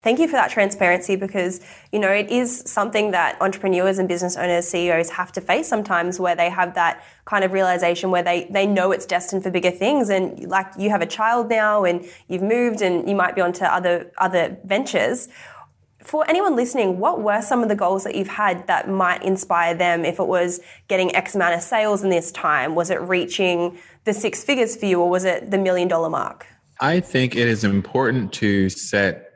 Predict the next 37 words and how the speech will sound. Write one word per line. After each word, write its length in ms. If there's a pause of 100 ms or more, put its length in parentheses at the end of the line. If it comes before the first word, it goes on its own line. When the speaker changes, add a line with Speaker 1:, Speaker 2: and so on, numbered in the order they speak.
Speaker 2:
realistic 720
goals 460
that 280
continue 600
to, 760 (120)
um, 420 (920)
feed 340
you 420
rewards 560
and 120
then 120
set 200
'em 60
higher. 360 (400)
So 260
I 120
did 120
have 280
an 80
idea 540
of, 580
like, 260 (120)
um, 520 (400)
selling 300
a 20
million 300
dollars 420
of 100
beard 280
oil, 160 (320)
and 180
fortunately 500
we've 240
hit 140
that. 240 (560)
And, 480
um, 640